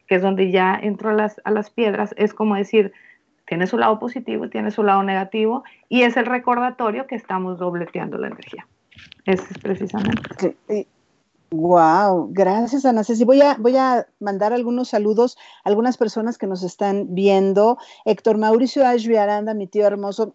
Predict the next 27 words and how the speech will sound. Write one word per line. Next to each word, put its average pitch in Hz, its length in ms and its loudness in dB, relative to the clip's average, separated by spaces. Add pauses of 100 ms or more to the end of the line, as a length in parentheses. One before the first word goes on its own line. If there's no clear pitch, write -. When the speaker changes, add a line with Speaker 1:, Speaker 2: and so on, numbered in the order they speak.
Speaker 2:
hola, 220 320 2
me 208 120 -4
dice, 196 140 -8
"Te 220 80 -2
voy 240 120 4
a 269 40 6
escuchar 240 400 -6
un 226 100 -6
rato, 226 240 -2
no 226 80 -2
importa, 233 380 -4
escúchame 233 480 -2
en 214 60 -2
repetición 196 580 0
Speaker 1:
<laughs> - 0 -
Speaker 2:
también". 185 440 2 (420)
Alejandra 269 540 4
de 294 140 8
las 269 260 4
Casas, 294 920 2 (200)
Ale, 262 400 2
querida 247 380 -2
compañera 226 600 -4
también 226 360 0
del 233 160 2
mismo 226 280 0
taller. 208 220 2